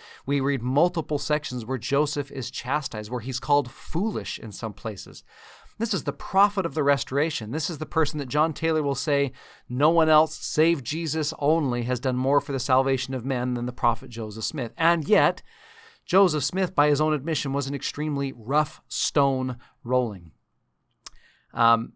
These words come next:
and it's not hidden. We don't have to dig in some obscure church history account to find Joseph saying, "Yeah, you're right. You got me. I'm imperfect.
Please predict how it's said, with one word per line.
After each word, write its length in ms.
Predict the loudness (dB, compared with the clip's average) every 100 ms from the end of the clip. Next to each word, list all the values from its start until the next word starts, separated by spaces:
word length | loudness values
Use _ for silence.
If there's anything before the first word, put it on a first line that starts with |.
| _
and 260 | 4 4 4
it's 220 | -2 -2
not 240 | 2 2 2
hidden. 460 | -2 -2 0 -4 -8 -20 _ _ _ _
We 100 | 2
don't 100 | 4
have 200 | 2 0
to 80 | -4
dig 380 | 4 8 8 4
in 140 | -2
some 340 | 2 4 2 -4 -6
obscure 680 | -2 0 0 -2 0 4 4
church 420 | 4 -2 -2 0
history 360 | 0 0 2 0
account 380 | 2 2 2 0
to 80 | 0
find 300 | 2 2 2
Joseph 400 | 2 2 0 -2
saying, 360 | 0 0 -2
"Yeah, 360 | -2 4 6 6
you're 240 | 4 0
right. 360 | 6 8 6 2 _ _
You 160 | -4 0
got 340 | 8 8 8
me. 280 | 2 -4 -4 -6
I'm 160 | -4 -2
imperfect. 640 | 4 6 6 4 -4 -10